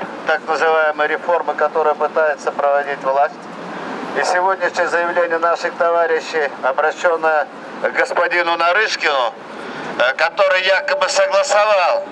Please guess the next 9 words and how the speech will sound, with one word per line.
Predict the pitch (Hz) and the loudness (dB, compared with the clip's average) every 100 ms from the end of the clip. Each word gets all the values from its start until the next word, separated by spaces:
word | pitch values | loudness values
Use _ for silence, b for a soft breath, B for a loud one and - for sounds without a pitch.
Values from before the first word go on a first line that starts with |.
| - 196 - - - - 196 - | -10 -10 -8 -8 -6 -6 -6 -2
действия | 208 196 202 190 175 160 147 117 - | 0 0 -4 -2 0 2 2 0 -4
с | - | 0
научной | 160 196 190 - 906 | 2 2 2 2 2
общественностью | - 906 906 906 906 906 906 | 4 2 2 4 4 4 4
города | 906 175 165 165 | 2 2 2 2
Москвы, | 165 170 - 208 233 - - - - - - - - - - - - | 0 0 -2 0 0 0 -10 -14 -12 -12 -10 -10 -8 -8 -8 -6 0
о | 139 165 | 0 2
том, | 220 233 202 | 0 2 0
что | - | 0